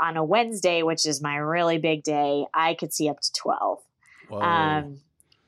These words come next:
Speaker 1: and that's, like, coffee in hand, snacks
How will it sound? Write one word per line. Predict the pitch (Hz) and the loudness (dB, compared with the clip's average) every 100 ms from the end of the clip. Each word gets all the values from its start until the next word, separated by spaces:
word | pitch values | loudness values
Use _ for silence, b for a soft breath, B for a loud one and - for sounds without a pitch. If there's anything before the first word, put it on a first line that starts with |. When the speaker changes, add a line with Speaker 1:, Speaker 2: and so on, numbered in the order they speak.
| _ | _
Speaker 1:
and | 165 156 151 151 151 135 - | -4 0 0 -2 -4 -8 0
that's, | 165 170 - | 0 0 -2
like, | 165 156 151 | 0 0 -2
coffee | - 190 170 - 175 | -2 0 0 -2 -6
in | 170 | -4
hand, | 170 175 165 160 160 156 | -4 -4 -2 0 0 -2
snacks | 160 - - 170 156 160 160 - - | -2 -2 -2 0 2 2 0 -4 -4